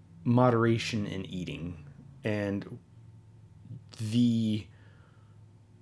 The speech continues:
the, the, the same approach to eating that he, he kind of lays out in that, that very lively metaphor, um, where he says, you know,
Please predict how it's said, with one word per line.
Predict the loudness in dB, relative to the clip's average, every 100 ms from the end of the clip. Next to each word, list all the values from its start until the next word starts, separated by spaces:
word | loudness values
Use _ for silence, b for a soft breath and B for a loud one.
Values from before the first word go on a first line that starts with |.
| -8
the, | -8 -8
the, | -6 4 6 6
the | 4 -2
same | 4 8 8
approach | 6 4 6 8 6 0 -6
to | -4 2 4
eating | 4 2 4 2
that | 0 -2
he, | -4 -4 -4 -6
he | -6 -4 -4 -6 -12 -20 -12
kind | -2 0
of | 2
lays | 2 2 2
out | 0 0
in | -2
that, | -4 -4 -8 b b b b b
that | -6 -6 -8 -14
very | -10 -2 -2 0
lively | -2 0 0 0 -2 -2 -2 -6 -4
metaphor, | -2 -2 -4 -4 -4 -6 -10 b b b b b b -6
um, | -4 -4 -8 -12 -14 -4
where | -2
he | 0 -2
says, | 0 2 4 2 -2 -6 -12 -20 -20 _ _ -18 -16 -12 -12 -8
you | -4
know, | -2 -2